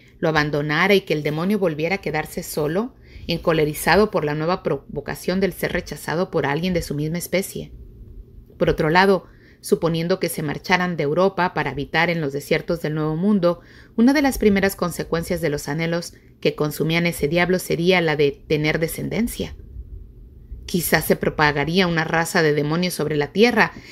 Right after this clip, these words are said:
que podría poner en peligro la misma existencia de la especie humana y sumirla en el terror. ¿Tenía yo derecho,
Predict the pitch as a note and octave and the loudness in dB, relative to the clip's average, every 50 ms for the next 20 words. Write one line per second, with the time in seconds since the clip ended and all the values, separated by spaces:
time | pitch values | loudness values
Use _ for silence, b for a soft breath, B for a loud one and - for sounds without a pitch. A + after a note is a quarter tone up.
0 | B B B - G#3 G3+ - F#3 E3+ F3 F3+ - - G#3 F#3+ F#3 F3+ F3+ F3 - | B B B 6 6 6 6 4 2 2 2 2 2 2 2 2 2 0 0 0
1 | E3 E3 E3+ F3+ F3+ F#3+ F#3 F3+ D#3+ D3 D#3+ E3+ A3 C4 B3+ B3+ A#3+ G#3 - - | 0 2 2 2 4 4 4 4 2 0 0 0 0 2 4 4 2 2 0 -4
2 | D#3+ - - E3 D#3 D#3 - F3 D#3 D3+ D3 D3+ D3+ - E3 D#3 - - D3+ D3 | -8 -4 -2 -2 -2 -2 0 0 0 0 0 -2 -4 -2 -4 -2 -2 -2 -4 -2
3 | D3 D#3 F#3 G#3+ A3 F3+ - - D3+ D#3 D#3+ D#3 D3+ D3 C#3+ D3 C#3 C3+ - - | 0 2 2 2 2 0 0 -4 -4 -4 -4 -2 -2 -2 -2 -4 -4 -4 -6 -8
4 | - - D#3 D#3+ - - - - - - - - - - - - - - - - | -6 -6 -6 -6 -8 -10 -16 -20 -20 -20 -20 -20 -20 -20 -20 -20 -20 -18 -16 -16
5 | - - - - - - - - - - - - E3+ E3+ E3+ F#3 G3+ A3 G#3+ F3+ | -14 -14 -14 -14 -14 -14 -14 -16 -18 -12 -6 -2 -2 0 2 4 6 6 6 6
6 | E3+ E3 E3 E3+ G3 - - - A#3 A3+ A3+ A#3 | 6 4 4 4 2 0 -2 -4 -2 -2 -2 -4